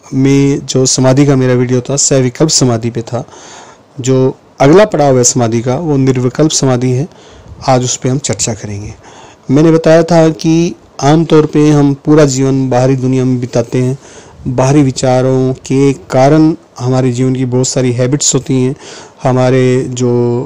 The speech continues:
अ, जीवन जीने का ढंग होता है वो बाहरी च-, चेहरों जो, अ, नियम हैं बाहरी विचारों के कारण उन पे आधारित होता है, अपने आप ही आधारित होता चला जाता है क्योंकि हम, हमारी जो यात्रा है जीवन की वो बाहर की ओर होती है।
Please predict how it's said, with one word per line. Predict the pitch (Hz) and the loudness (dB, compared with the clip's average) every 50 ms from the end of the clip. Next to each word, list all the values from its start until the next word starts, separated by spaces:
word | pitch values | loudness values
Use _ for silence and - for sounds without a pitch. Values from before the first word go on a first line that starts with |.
| - | -10
अ, | - - - 123 120 113 113 117 | -14 -12 -8 -6 -4 -4 -4 -4
जीवन | 117 120 127 131 131 127 | -4 -2 0 0 0 0
जीने | 120 127 127 127 | 0 0 2 2
का | 127 127 | 2 0
ढंग | 120 113 127 127 143 147 | 0 0 0 2 2 4
होता | 135 127 - - | 2 2 0 0
है | 123 127 | 0 2
वो | 131 127 127 | 2 2 0
बाहरी | 123 120 120 120 123 127 | 0 0 0 0 -2 -2
च-, | 123 - - | -4 -6 -8
चेहरों | - 127 120 - - 117 113 120 117 120 131 - - - 120 | -8 -10 -8 -4 -2 -2 0 0 0 -2 -2 -4 -8 -8 -4
जो, | 110 117 120 120 117 117 | -2 0 0 2 0 0
अ, | 117 - - - - - - - - - 131 123 120 120 113 117 120 123 - 131 120 123 - - | -2 -6 -12 -20 -20 -20 -20 -18 -8 -4 -2 0 0 0 0 -2 -2 -4 -6 -8 -10 -10 -8 -8
नियम | 123 120 123 117 113 113 123 147 170 165 | -6 -4 -2 -2 2 4 4 6 6 4
हैं | 139 110 113 110 110 131 165 180 147 123 | 4 2 -2 -4 -4 -8 -10 -12 -10 -6
बाहरी | 117 117 117 123 127 | -4 -2 0 0 0
विचारों | 120 117 113 - 127 123 120 120 | 0 0 0 0 0 2 2 0
के | 117 117 | -2 -4
कारण | 110 - 117 113 117 117 120 - - - - - - - _ - | -4 -4 -4 -4 -4 -6 -8 -10 -14 -20 -20 -20 -20 -18 _ -2
उन | 143 131 | -2 -2
पे | 120 - 131 147 | 0 0 0 0
आधारित | 151 131 - 107 120 123 117 - | 0 -2 -2 -2 -2 0 0 -2
होता | 113 107 - 117 | -4 -4 -4 -4
है, | 117 117 143 - - - | -4 -4 -4 -6 -4 -2
अपने | 165 147 - 165 156 147 | -2 0 2 2 4 4
आप | 135 127 131 | 4 2 2
ही | 135 | 0
आधारित | 139 117 123 123 123 120 - | 0 2 2 0 0 0 0
होता | 120 110 - 131 123 | -2 -2 0 -2 -2
चला | - - 120 117 | -2 -2 -2 0
जाता | 113 117 117 113 - 123 | 0 0 0 -2 -2 -2
है | 123 123 143 151 - - - - - - _ - - | -2 0 -2 -4 -6 -12 -20 -20 -20 -20 _ -12 0
क्योंकि | - 170 170 170 - - 165 175 185 | 2 2 2 2 0 -2 -2 -2 -2
हम, | 175 147 143 147 147 160 165 175 - - _ - 123 | -2 0 2 2 4 2 2 0 -4 -10 _ -6 -2
हमारी | 127 131 131 131 135 143 139 | 0 2 2 2 2 2 2
जो | 131 135 139 139 135 143 - 127 | 2 2 2 2 2 0 -2 -4
यात्रा | 123 117 113 135 143 - - 175 175 | -4 0 2 2 2 2 2 2 4
है | 156 135 120 | 4 2 2
जीवन | 123 120 123 120 | 0 0 -2 -2
की | 120 120 135 135 | -4 -4 -4 -2
वो | 135 139 | -2 -2
बाहर | 127 120 123 123 127 135 | 0 0 0 0 0 -2
की | 135 - - 147 | -2 0 2 2
ओर | 147 143 | 2 2
होती | 135 131 127 - 143 143 | 2 -2 -4 -2 -2 0
है। | 147 156 | 0 0